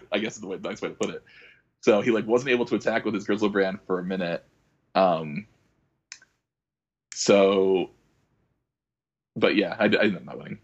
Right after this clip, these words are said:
Uh, game two and three, I basically just stifled him. He had, like, awkward draws with Volcanic Island and a-, an Ancient Tomb that made Wasteland good. And also, I got kinda lucky. I drew my Containment Priest, and he cast Show and Tell. I forced, he forced back.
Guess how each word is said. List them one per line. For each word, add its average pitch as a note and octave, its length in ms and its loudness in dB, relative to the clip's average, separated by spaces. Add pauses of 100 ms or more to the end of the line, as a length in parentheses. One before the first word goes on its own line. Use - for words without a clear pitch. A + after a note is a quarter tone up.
Uh, G#2+ 160 6
game G#2+ 240 4
two G#2+ 160 2
and F#2+ 100 -2
three, F#2+ 180 2
I - 40 -2
basically F2+ 400 -4
just - 380 -10
stifled F2 480 -2
him. E2 400 -8
He - 140 4
had, E2+ 300 2
like, G2 160 0 (180)
awkward G2+ 300 2
draws F2 360 0
with D#2+ 140 0 (220)
Volcanic F2 420 0
Island D#2+ 340 -2
and D2+ 200 -8
a-, - 260 -2
an F2+ 120 -2
Ancient F2 280 -4
Tomb E2+ 180 -2
that - 160 -4
made F2 220 0 (440)
Wasteland A2+ 440 4
good. F#2+ 220 0 (260)
And A2 120 0
also, A#2 840 2
I G2+ 460 -2 (360)
got G#2+ 260 2 (160)
kinda E3 220 0
lucky. G#2+ 400 0
I G#2 60 0
drew A#2 180 0
my A2 140 -2
Containment G#2 440 -4
Priest, - 520 -2 (520)
and G2+ 420 2
he A2 140 6
cast B2 360 0
Show A#2 180 6
and G#2+ 120 -2
Tell. G#2 380 0
I A2 120 2
forced, G2+ 460 -2
he A2+ 120 2
forced G#2 340 -2
back. G2 400 -2